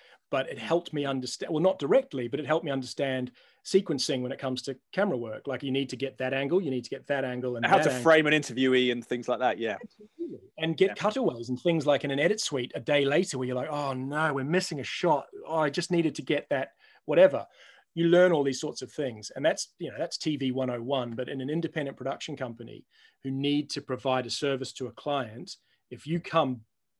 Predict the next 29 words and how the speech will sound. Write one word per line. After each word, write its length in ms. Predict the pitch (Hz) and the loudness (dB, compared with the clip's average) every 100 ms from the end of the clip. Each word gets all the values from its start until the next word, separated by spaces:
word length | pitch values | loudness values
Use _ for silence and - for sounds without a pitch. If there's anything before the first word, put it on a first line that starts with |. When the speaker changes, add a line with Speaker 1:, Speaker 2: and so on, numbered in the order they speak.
| _ | _
Speaker 1:
with 200 | 151 139 | -4 -2
a 80 | 123 | -2
really 340 | 127 147 139 127 | 0 2 2 0
broad 400 | 143 139 131 117 | 0 0 0 0
base 280 | 135 135 | -2 -2
of 60 | 127 | -8
skills, 540 | - 143 156 247 - - _ _ _ | -4 -2 -2 -4 -10 -16 _ _ _
that's 340 | 143 - - | -8 -8 -4
hugely, 580 | 165 156 131 135 127 127 - | 2 2 0 -4 -4 -6 -10
you 80 | 127 | -8
know, 60 | |
you're 120 | 127 | -6
hugely 400 | 123 170 147 135 | -2 -2 -2 -4
employable. 380 | 120 156 147 131 - | -4 -2 -2 -2 0
Almost, 380 | 226 208 - | 2 2 0
I 100 | 165 | -2
would 140 | 139 139 | -2 -2
think, 220 | 143 143 | -4 -4
more 260 | 147 151 143 | -2 -2 0
so 160 | 139 | -2
than 140 | 131 123 | -2 -4
a 40 | |
broadcaster 760 | 123 196 185 131 120 - 127 - _ _ - | 0 0 0 -6 -6 -8 -12 -12 _ _ -8
who's 160 | 135 | -4
looking 220 | 147 143 131 | -2 -4 -4
for 120 | 131 | -4
a 40 | |
very 180 | 123 143 | 0 -2
specific, 760 | - 135 - 156 - 135 - | -2 -6 -4 -4 -4 -6 -10